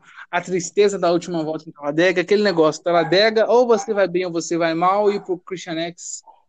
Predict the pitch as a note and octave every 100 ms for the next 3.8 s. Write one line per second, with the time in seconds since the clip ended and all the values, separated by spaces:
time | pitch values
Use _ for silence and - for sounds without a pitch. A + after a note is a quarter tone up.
0 | _ _ _ _ - A3 A#3 A3 G3+ E3+
1 | E3+ A3 G3 G#3 F3 _ _ - G3 G3+
2 | F#3 F#3+ F3 E3 E3 G#3 E3+ G3 G#3 E3+
3 | F#3 G3+ F3 D#3+ E3+ F3+ F#3+